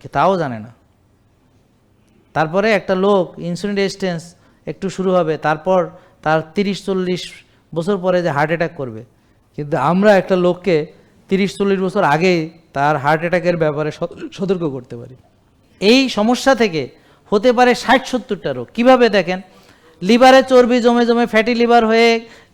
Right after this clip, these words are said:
লিভার সিরোসিস হয়ে যেতে পারে। ওকে, তাহলে যদি আমরা চর্বি গলাই, ইনসুলিন কমাই, রোজা রাখি, ব্যায়াম করি, তাহলে ফ্যাটি লিভার ভালো হয়ে যাবে কি না? যাইতে বাধ্য কি না? লিভারে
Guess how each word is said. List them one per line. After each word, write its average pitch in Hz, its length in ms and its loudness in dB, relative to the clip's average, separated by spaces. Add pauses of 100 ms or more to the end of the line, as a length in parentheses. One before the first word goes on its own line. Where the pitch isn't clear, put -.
লিভার 220 280 4
সিরোসিস 233 420 2
হয়ে 214 160 4
যেতে 180 220 -2
পারে। 147 180 -2 (240)
ওকে, 226 160 4 (760)
তাহলে 214 180 4 (100)
যদি 240 180 4 (140)
আমরা 226 180 4 (120)
চর্বি 254 320 4
গলাই, 240 280 8 (960)
ইনসুলিন 240 460 0
কমাই, 247 280 6 (160)
রোজা 220 260 6
রাখি, 226 240 2
ব্যায়াম 226 260 6
করি, 226 180 4 (300)
তাহলে 202 260 2
ফ্যাটি 214 300 4
লিভার 247 280 6
ভালো 220 240 8
হয়ে 262 180 10 (1200)
যাবে 226 260 6 (100)
কি 262 160 2
না? 226 60 6 (1200)
যাইতে 214 240 4 (100)
বাধ্য 214 180 4 (140)
কি 240 140 2
না? 175 60 2 (920)
লিভারে 226 360 6